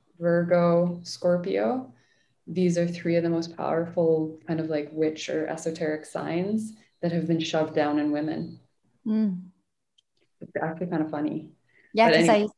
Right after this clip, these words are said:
Speaker 2: to reject my Virgo moon and until y-, you
Speaker 1: I know,
Speaker 2: told me.
Speaker 1: until I told you that actually it's the most pure and devotional and high priestess, because Virgo's been shut down too, because the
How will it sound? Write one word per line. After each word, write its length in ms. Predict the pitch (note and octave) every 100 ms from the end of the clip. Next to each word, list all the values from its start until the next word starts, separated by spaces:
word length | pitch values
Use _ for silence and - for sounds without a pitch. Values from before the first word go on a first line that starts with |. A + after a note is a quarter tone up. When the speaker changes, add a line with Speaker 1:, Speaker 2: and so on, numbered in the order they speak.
| _
Speaker 2:
to 60 |
reject 400 | A3 G#3 G3+ -
my 120 | G3
Virgo 340 | F3+ F#3+ F#3 F3+
moon 360 | F#3 F#3 F3+
and 300 | F3+ F3 E3+ E3+ - - -
until 560 | F#3+ F3 E3+ D#3+ E3+ E3+
y-, 180 | F#3 -
you 180 | F3+
Speaker 1:
I 20 | E3
know, 40 | F3
Speaker 2:
told 100 | F#3+
me. 40 | E3+
Speaker 1:
until 140 | F3+
I 80 | E3+
told 280 | F3 F3 E3+
you 100 | E3
that 120 | D#3
actually 440 | D3+ D3+ - D#3 D3+
it's 180 | D3
the 100 | -
most 260 | D#3+ D#3 -
pure 260 | - D#3 D3+
and 420 | D3 D3 D#3 -
devotional 640 | E3+ D3+ D3 - E3 D#3 D#3
and 200 | D3+ D3+
high 200 | - D#3
priestess, 760 | - D3+ D#3 - - - - _ _ _ _ _ _ _ _ E3
because 220 | D#3 F3
Virgo's 380 | E3+ E3+ E3+ E3+
been 160 | D3+
shut 240 | - C#3+ -
down 240 | D3 D3+
too, 380 | - G#3+ G#3+ D3+
because 500 | D#3 D#3 D3 D3 - _ _ _ _ -
the 120 | E3+